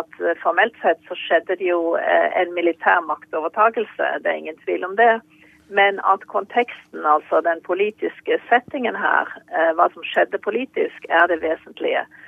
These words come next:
Eh, og det vil alltid være omstridt, disse begrepene, revolusjon, statskupp, eh, hva som skjer. Slik at, eh, derfor må vi analysere dette. Og jeg sa at Jagland, som er, har en unik stilling i verden som, eh,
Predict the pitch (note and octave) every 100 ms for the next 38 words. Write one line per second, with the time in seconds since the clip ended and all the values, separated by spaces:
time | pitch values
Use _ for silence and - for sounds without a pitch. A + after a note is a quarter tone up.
0 | - - _ F3+ F3 F3 F3 F#3 F#3+ -
1 | G#3+ A3 G#3 G3 F3+ G#3 G3+ A3+ B3 F3
2 | - G3+ A3 - - - - - E3 E3+
3 | F3 F#3 G#3 - F3+ F3 F3 D3+ - -
4 | F3+ E3 E3 - G3 F3+ F3 - - D#3+
5 | - - F3+ E3+ _ - - _ _ _
6 | _ _ _ _ - D3 E3 D#3+ D3+ F3+
7 | F3 - B3 - - C#4 - - - -
8 | - - - G#3+ G3 F#3 F#3+ - F#3+ F#3
9 | F3 - G3+ F#3 F3+ F3 E3+ E3+ - -
10 | F#3 E3 - - _ E3+ C3 F3+ F#3 F#3
11 | F#3 F#3+ F#3 F#3+ - F#3+ F#3 G#3 A3 G#3+
12 | - F#3 - F3+ - F3+ - G3 F#3+ -
13 | F#3 G3+ G#3+ - F#3+ F#3+ G3 F#3 F3+ F#3
14 | G3+ E3+ - F3+ F3 E3 E3 E3